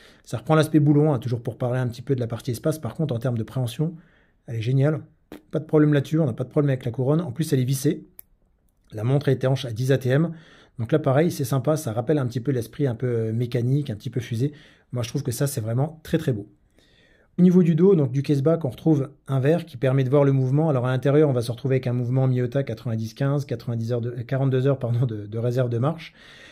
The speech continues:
C'est un mouvement qui fait le job et Awake a tout simplement retravaillé la masse oscillante. Vous avez ici l'inscription, donc quarante sur deux cent cinquante, qui est donc le numéro de la montre, et le mantra de la nasa qui est There Mighty Things.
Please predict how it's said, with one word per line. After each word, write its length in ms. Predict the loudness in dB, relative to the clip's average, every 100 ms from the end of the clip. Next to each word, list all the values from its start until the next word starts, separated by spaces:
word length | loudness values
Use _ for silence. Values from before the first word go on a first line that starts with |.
| -20
C'est 140 | -4
un 40 | 0
mouvement 300 | 4 4 4
qui 140 | 2
fait 160 | 2 2
le 80 | 6
job 280 | 4 4 -2
et 120 | 0
Awake 260 | 4 4 2
a 80 | 0
tout 80 | -4
simplement 380 | -2 0 0
retravaillé 520 | 2 0 0 2 2 2
la 80 |
masse 220 | 0 -2 -4
oscillante. 460 | -4 -4 -4 -6 -16 _ _ _
Vous 140 | 0 2
avez 140 | 4
ici 220 | 2 2
l'inscription, 560 | 0 0 -2 0 2 2
donc 140 | 0
quarante 300 | -2 0 0
sur 140 | -2 -2
deux 120 | -2
cent 120 | -2
cinquante, 440 | -2 -2 0 0
qui 80 | -2
est 20 |
donc 160 | -6 -4
le 80 | -2
numéro 260 | 0 0
de 80 | 0
la 80 | 0
montre, 300 | 0 0 -4 -12 -20 _
et 140 | 0 4
le 100 | 4
mantra 520 | 4 2 0 0 0
de 120 | -2
la 120 | -2
nasa 320 | -2 0 0 0
qui 160 | -2
est 80 | -6
There 280 | -2 2 2
Mighty 300 | 2 -2 -6
Things. 400 | -2 0 0